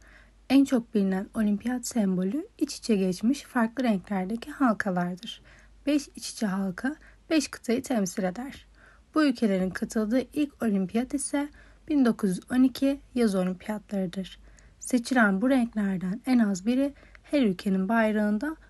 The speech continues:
bulunmaktadır. Olimpik semboller İngilizceden çevrilmiştir. Uluslararası Olimpiyat Komitesi tarafından olimpiyat oyunlarını yükseltmek için kullanılan simgeler,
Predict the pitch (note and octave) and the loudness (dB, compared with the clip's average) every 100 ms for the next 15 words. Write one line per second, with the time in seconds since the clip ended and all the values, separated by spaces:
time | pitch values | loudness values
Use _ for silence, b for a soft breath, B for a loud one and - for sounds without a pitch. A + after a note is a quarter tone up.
0 | - - B3 G#3+ F#3 - C4+ A3+ - - | -8 0 2 2 0 -4 -10 -10 -10 -10
1 | - - - - - - _ _ _ _ | -12 -18 -20 -20 -20 -20 _ _ _ _
2 | - - b b b _ - A#3+ A3 A#3 | -20 -20 b b b _ 4 6 6 6
3 | D4 D4 - D4 A3 F#3 F#3+ G3 B3+ D#4 | 4 0 0 4 6 4 2 0 -2 0
4 | C4+ A#3 B3 A3+ G3+ G3+ C4+ B3+ A#3 G#3 | 2 4 2 2 0 0 0 0 0 2
5 | F#3+ F3+ F3 - - A3 - b b b | 2 2 0 -4 -8 -10 -10 b b b
6 | - A#3+ A3+ - C4+ C4+ G3 F3+ D4+ B3 | 0 2 4 2 0 2 2 -2 -4 2
7 | A3+ A3 - B3 B3+ - A3+ A#3 A#3 - | 2 2 -2 -4 -2 4 4 6 2 -2
8 | - A#3+ F#3+ - F#3 F3+ C4 - B B | -4 -2 -2 0 0 2 0 -4 B B
9 | - A3+ A3+ A3+ C4 C4 - A3+ G3+ F#3+ | 2 6 6 4 0 0 0 4 4 2
10 | F#3 F3+ F#3 - A#3 G#3+ G#3+ A#3 - - | 0 0 -4 -4 -2 -2 0 -2 -2 -6
11 | F#3+ F3 A3 G3+ F3+ E3+ G3 D4 - b | -4 -2 0 2 2 2 0 -2 -4 b
12 | b b b - D4 G#3+ F#3 F#3 | b b b 0 4 4 4 0